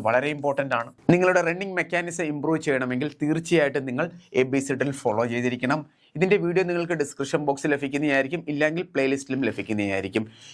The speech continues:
ഈ എല്ലാ ഡ്രില്ലുകളും നിങ്ങൾ തീർച്ചയായിട്ടും ചെയ്തിരിക്കണം. നിങ്ങളുടെ റണ്ണിങ് പോസ്ചർ ഡെവലപ്പ് ആവും. മനസ്സിലായ കുട്ടികളെ? എ ബി സെറ്റിൽ തീർച്ചയായിട്ടും നിങ്ങൾ ചെയ്തിരിക്കണം. വീക്കിലി വൺ ഇയർ ടു ടൈമെങ്കിലും നിങ്ങൾ തീർച്ചയായിട്ടും ഫോളോ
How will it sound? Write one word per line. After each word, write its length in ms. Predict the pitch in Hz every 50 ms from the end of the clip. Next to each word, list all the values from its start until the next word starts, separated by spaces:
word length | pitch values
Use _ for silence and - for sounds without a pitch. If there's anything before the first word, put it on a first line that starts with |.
| - - - 190
ഈ 20 | 214 208 - 170
എല്ലാ 220 | 160 160 180 208 202 202
ഡ്രില്ലുകളും 380 | 170 175 165 160 151 170 170 165 156
നിങ്ങൾ 140 | 151 151 147 - 135
തീർച്ചയായിട്ടും 480 | 131 131 127 - 147 135 127 139 143 131 131
ചെയ്തിരിക്കണം. 540 | 110 104 107 101 104 98 - 104 104 98 98 - _ _ _ - 143
നിങ്ങളുടെ 240 | 143 139 147 156 147 - - _ - 120 123
റണ്ണിങ് 260 | 127 139 151 151 - -
പോസ്ചർ 340 | 143 151 160 160 - 185 170 156 147
ഡെവലപ്പ് 360 | 131 117 113 113 - - - 80
ആവും. 140 | - - _ - -
മനസ്സിലായ 320 | 151 147 - 156 139 127 117 110
കുട്ടികളെ? 320 | 107 107 107 107 107 101 - - - - _ - 123
എ 40 | 131 131
ബി 80 | 147 147 139
സെറ്റിൽ 220 | 160 143 143 151 147 - 139
തീർച്ചയായിട്ടും 400 | 131 135 139 156 151 147 151 151
നിങ്ങൾ 140 | 143 151 147 147 151
ചെയ്തിരിക്കണം. 400 | 143 139 143 139 139 151 147 139 135
വീക്കിലി 260 | 135 139 160 156 151 131 143
വൺ 140 | 151 170 175
ഇയർ 100 | 170 170 170 170 -
ടു 80 | 202 220 233 - 180
ടൈമെങ്കിലും 380 | 151 135 131 131 131 135 123 123
നിങ്ങൾ 160 | 117 135 - - - - _ - -
തീർച്ചയായിട്ടും 440 | 143 135 123 123 131 123 123 165 208 - -
ഫോളോ 220 | 107 101 104 104